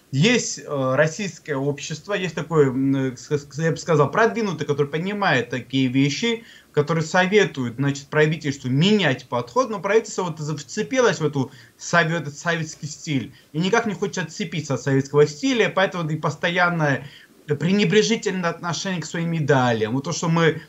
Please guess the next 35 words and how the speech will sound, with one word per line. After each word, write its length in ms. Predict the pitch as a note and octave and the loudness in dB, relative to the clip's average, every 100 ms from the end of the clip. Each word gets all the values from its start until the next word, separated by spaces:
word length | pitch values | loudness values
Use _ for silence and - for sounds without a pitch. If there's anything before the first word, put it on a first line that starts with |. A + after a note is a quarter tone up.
| - | 0
на 160 | D#3 | 2
Сухом 340 | D#3+ F#3+ - F3 | 2 0 -2 0
мосту 300 | F3 E3 E3+ | 0 0 -4
в 120 | C#3+ | -2
Грузии, 360 | D3+ D#3+ C3 C#3+ | 2 4 2 0
в 260 | - - | -6 -8
Тбилиси 500 | D#3+ E3 E3 D#3+ D3+ | -4 0 0 0 0
покупаем 600 | C#3+ C3+ D3 D3+ C#3 C3+ | -2 -2 0 2 4 2
их 80 | B2+ | 2
за 160 | A#2+ D#3 | 0 0
пять 300 | D#3 C#3 C#3 | 2 0 0
копеек, 500 | C3 - B2+ B2 - - - - | -4 -2 -2 -2 -4 -20 -16 0
за 140 | F3+ | 0
шесть 320 | F3 D#3+ C#3+ | 2 0 0
копеек. 600 | - C#3 C3+ C3 B2 A2+ - _ - | 0 -2 0 0 0 -4 -10 _ -2
Вот 120 | D3+ | 0
это 100 | E3+ | 0
отношение 460 | F3 F#3 - G#3 | 0 -2 -2 -4
к 40 | - | -2
тому, 280 | F3+ F3+ F3 | -2 0 -2
что 140 | F3+ | -2
медаль, 360 | D#3+ D#3 F3+ E3+ | 0 2 2 2
по 100 | D#3 | -2
сути, 180 | D#3+ D3+ | -4 -4
ничего 300 | D#3 E3+ D#3+ | -4 -2 0
не 80 | |
означает, 640 | D#3 D3 D#3+ D#3 D#3 B2+ - | 2 2 0 0 0 0 0
потому 200 | C#3 C#3 | -2 -2
что 120 | - | 0
тебя 120 | C#3+ | 2
могли 200 | C#3+ C#3+ | 2 0
на 80 | C#3+ | -2
следующий 280 | D#3 C#3 B2+ | -2 0 2
день 100 | C#3+ | 0
расстрелять 640 | C#3+ D3 D3 D#3+ E3+ | 0 -2 0 2 2